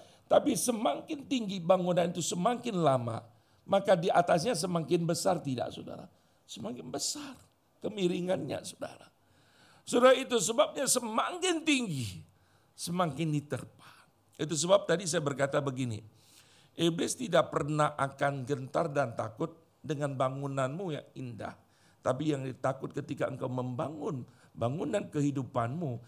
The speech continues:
di dasar yang benar, saudara. Ini penting.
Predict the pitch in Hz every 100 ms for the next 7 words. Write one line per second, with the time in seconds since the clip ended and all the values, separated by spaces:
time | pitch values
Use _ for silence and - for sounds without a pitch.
0 | - - 131 123 117 - 156 160 170 -
1 | 180 - - - - 92 - - _ _
2 | _ _ _ - 254 - 294 - -